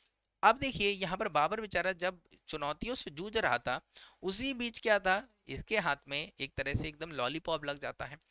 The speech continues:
इसके पास में लॉलीपॉप के रूप में एक निमंत्रण आता है, निमंत्रण आता है, आप लोगों को देखने को मिलेगा, इसको इनवाइट किया जाता है। यहाँ पर आप लोगों को देखने को मिलेगा कि दौलत खां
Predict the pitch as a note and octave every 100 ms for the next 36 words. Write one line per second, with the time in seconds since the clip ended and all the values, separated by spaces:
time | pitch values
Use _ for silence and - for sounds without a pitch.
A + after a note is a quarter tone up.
0 | - - - E3+ E3+ A3+ A3+ A3+ A#3 F3
1 | G#3 B3+ G#3+ G3+ G#3+ G3 G3+ F#3+ - F3
2 | F3 C#3 B2+ A#2 A#2 A2+ F#2+ - A2+ -
3 | - - - D3 F#3 G#3+ B3 B3 A3 A3
4 | G3+ G#3+ G3 F#3+ G3 G3+ F3+ F3 F3 F3+
5 | F3 E3+ F3+ F3 - C#3 C#3+ C3 D3 F#3
6 | - D3+ A#2+ A2+ A#2 A#2 D3+ - _ -
7 | - - D#3 F3+ G3+ A3 A#3+ A3 G#3 G3+
8 | G#3 F#3 - F3+ F#3 F3 D#3+ E3 - C#3+
9 | A#2+ B2+ C#3+ - - C3+